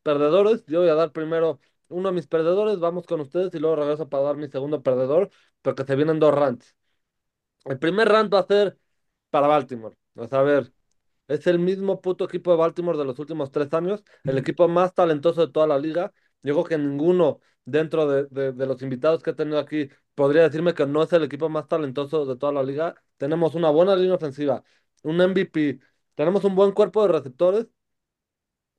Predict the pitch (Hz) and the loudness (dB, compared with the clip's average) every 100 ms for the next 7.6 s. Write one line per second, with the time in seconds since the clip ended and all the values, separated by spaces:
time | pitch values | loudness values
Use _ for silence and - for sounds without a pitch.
0 | _ 185 190 196 196 196 165 156 165 - | _ -2 0 0 0 0 -2 -4 -4 -4
1 | 160 151 156 190 - _ _ _ _ _ | -8 -6 -4 -4 -6 _ _ _ _ _
2 | - 156 214 247 247 226 226 - 180 165 | -8 0 0 2 0 -2 -4 -6 -8 -6
3 | 202 226 185 - 202 208 196 190 190 180 | -6 -4 -4 -2 -2 0 -4 -6 -6 -4
4 | 135 127 147 139 _ _ _ _ _ _ | -4 -4 -6 -6 _ _ _ _ _ _
5 | _ _ _ _ _ _ 233 233 220 220 | _ _ _ _ _ _ 0 4 6 6
6 | 220 160 220 202 226 233 208 226 214 220 | 4 4 2 4 2 2 0 -2 0 -2
7 | 196 175 185 180 180 | 0 -2 -2 0 0